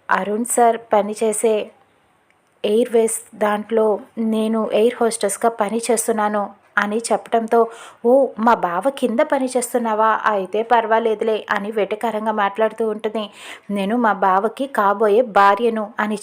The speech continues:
చెప్పడంతో రోజా షాక్ అవుతుంది. కావాలని ఆ సర్వెంట్ కూల్ డ్రింక్స్ తీసుకొని వెళ్తూ ఉండగా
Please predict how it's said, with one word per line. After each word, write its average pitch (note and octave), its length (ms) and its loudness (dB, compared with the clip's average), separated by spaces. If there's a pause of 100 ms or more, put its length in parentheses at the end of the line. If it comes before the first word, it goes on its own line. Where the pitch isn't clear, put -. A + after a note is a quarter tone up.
చెప్పడంతో A3+ 680 -2
రోజా A3 400 2
షాక్ G3+ 380 -2
అవుతుంది. A3 440 -2 (460)
కావాలని A#3 720 0 (1040)
ఆ - 20 -4
సర్వెంట్ A#3 540 0 (460)
కూల్ C4 160 2
డ్రింక్స్ C#4 260 -4
తీసుకొని A3 360 -2
వెళ్తూ G3+ 340 0
ఉండగా A3 440 2